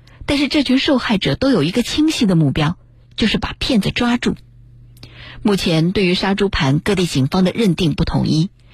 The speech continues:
根据这些受害者所描述的，有的地方认定为诈骗，有的地方认定为赌博。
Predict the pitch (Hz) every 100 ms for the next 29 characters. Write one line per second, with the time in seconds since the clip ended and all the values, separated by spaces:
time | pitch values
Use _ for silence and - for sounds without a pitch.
0 | - - - 320 330 294 277 294 294 285
1 | - 226 196 - 131 131 156 - 220 -
2 | - - - - 165 160 185 165 180 175
3 | - 190 185 151 143 214 156 - 208 -
4 | - - - - 185 180 269 226 262 277
5 | - - 285 247 196 220 226 139 - 139
6 | 180